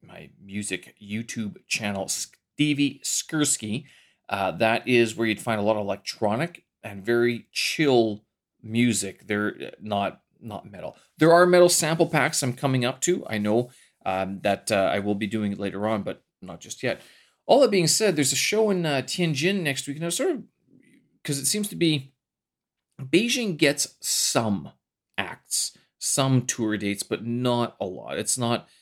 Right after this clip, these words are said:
if, for whatever reason, I'm not sure it's because, uh, you know,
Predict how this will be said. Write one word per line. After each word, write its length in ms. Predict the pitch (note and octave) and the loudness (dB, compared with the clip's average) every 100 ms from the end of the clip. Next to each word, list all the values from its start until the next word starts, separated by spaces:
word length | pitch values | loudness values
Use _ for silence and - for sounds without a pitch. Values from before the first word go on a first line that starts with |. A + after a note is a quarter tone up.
| _ _ _ | _ _ _
if, 120 | C3+ | -8
for 260 | C#3 C3 E3 | -6 2 4
whatever 400 | D#3 G3+ G3+ F#3+ | 6 4 4 2
reason, 480 | D#3+ C#3 C3 A#2+ - _ _ | 2 2 0 -2 -4 _ _
I'm 140 | B2 C#3+ | -4 -2
not 180 | C#3+ | -2
sure 220 | - D3+ C3+ | -2 -2 -2
it's 120 | C3 | -4
because, 600 | - B2+ - A2+ A2 - - _ _ | -8 -10 -2 0 0 -4 -10 _ _
uh, 140 | - G2+ | -10 -4
you 160 | F2+ | -2
know, 380 | G#2 G2 - G#2 | -2 -4 -8 -20